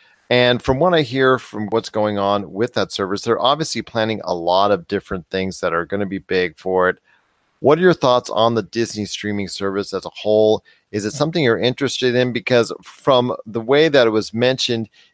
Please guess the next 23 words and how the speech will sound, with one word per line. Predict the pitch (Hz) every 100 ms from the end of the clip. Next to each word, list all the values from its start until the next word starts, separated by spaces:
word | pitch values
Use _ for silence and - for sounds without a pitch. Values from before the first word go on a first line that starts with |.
| _
in | 123 139
that | 131 107
interview, | 104 107 90 98 101
as | 98 -
far | 107 104 101
as | -
the | 95
future | - 120 - 104
for | -
the | 98 90
Disney | - 92 98
franchise, | - 110 104 98 92 -
it's | 127
something | - 151 143 123
that | 110
they're | 101
gonna | 107 107
rely | 95 98 95
heavily | 98 98 135 151 127 113
upon, | - 98 95 92 - - _ _ 123
maybe | 147 190 185
even | 156 147 135
circumventing | 110 - 160 160 127 110 113 113 110